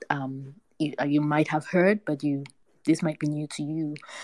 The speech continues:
but one of the things that we're going to do here at Mythological Africans is host a space which we'll call, is a book club called Philosophical Africans. <laughs> And, um, the, the idea would be to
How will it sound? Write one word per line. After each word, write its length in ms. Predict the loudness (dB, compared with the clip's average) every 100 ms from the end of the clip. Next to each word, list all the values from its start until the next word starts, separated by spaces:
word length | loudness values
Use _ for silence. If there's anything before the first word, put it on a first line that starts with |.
| -10 4
but 120 | 6
one 180 | 8 6
of 100 | 4
the 80 | 2
things 300 | 2 2 2
that 180 | 0
we're 160 | 2 0
going 260 | 2 2 0
to 120 | -6
do 300 | 2 4 4
here 300 | 2 -2 -2
at 120 | -4
Mythological 680 | -4 -6 -4 -4 -6 -8 -4
Africans 580 | -4 -4 -12 -12 -12 -10
is 240 | -12 -12
host 540 | -2 8 8 6 -6 -8
a 160 | -6 -6
space 600 | -6 0 2 2 -4 -14 _ -20 -20 -4
which 260 | 0 0 2
we'll 140 | 2
call, 320 | 2 2 4 2
is 140 | 0
a 40 |
book 180 | -2 -2
club 280 | 0 0 0 -6
called 300 | -2 -2 -2
Philosophical 880 | 0 2 4 2 2 2 2 2 2
Africans. 600 | 2 2 4 4 4 0 _ -2 6
<laughs> 80 | 6 6 -4 _ -12 -10 -8 -8 -8 0
And, 460 | 2 4 2 -2 -2 0
um, 360 | 0 -2 -4 -2
the, 220 | -2 2
the 160 | 2
idea 420 | 2 0 4 4 4
would 240 | -4 -6
be 240 | -10 -10 -12 -2
to 400 | 0 2 0 -4